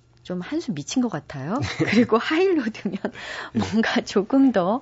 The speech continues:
Speaker 2: 예.
Speaker 1: 업그레이드된
Speaker 2: 예.
Speaker 1: 그런 길 같은데,
Speaker 2: 예.
Speaker 1: 예를 들어서 쉽게 설명해 주시겠어요?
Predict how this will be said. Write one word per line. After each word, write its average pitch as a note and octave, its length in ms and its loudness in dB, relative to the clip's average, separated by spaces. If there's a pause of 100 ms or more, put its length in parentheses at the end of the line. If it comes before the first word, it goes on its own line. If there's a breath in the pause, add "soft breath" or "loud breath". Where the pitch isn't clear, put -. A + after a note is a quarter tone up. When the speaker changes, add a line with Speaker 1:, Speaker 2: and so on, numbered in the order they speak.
(120 loud breath)
Speaker 2:
예. G2 160 -8 (120)
Speaker 1:
업그레이드된 F#3 1200 0
Speaker 2:
예. F#2+ 40 -8
Speaker 1:
그런 G#3+ 180 6
길 G3 180 2
같은데, F3 840 0
Speaker 2:
예. F#2+ 140 -6 (160)
Speaker 1:
예를 C#4 360 6
들어서 A3+ 320 -4
쉽게 - 380 -6
설명해 D4 360 -2
주시겠어요? D3 720 -8